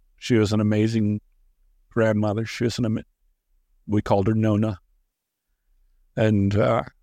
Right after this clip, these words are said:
she just loved her girls so much. And they loved her. And, uh, that's the biggest struggle for me, is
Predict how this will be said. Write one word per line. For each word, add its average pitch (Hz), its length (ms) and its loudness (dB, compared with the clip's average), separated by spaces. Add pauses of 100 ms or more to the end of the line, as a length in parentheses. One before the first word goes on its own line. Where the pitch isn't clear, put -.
(1300)
she - 160 -4
just 110 220 2
loved 107 200 0
her 110 140 2
girls 117 300 -2
so 110 180 0
much. - 480 -2 (840)
And 110 320 2
they 104 120 2
loved 110 260 0
her. 160 240 -2 (2500)
And, 117 460 2
uh, 120 200 2 (2000)
that's 160 220 2
the 143 80 4
biggest 143 320 2
struggle 127 320 0
for 120 180 -4
me, 117 460 0 (340)
is 107 340 2